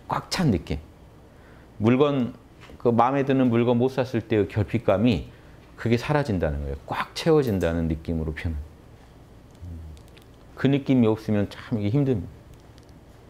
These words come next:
왜 그 청춘 남녀가 막 저기 클럽에서 이렇게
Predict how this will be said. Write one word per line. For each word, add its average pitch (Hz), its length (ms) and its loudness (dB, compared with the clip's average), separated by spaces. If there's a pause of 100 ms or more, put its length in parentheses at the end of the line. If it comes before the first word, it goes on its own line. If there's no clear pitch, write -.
(920)
왜 151 200 4
그 120 420 0 (760)
청춘 165 320 -2
남녀가 107 460 4
막 92 320 0
저기 98 400 -4 (520)
클럽에서 135 520 2
이렇게 87 460 -6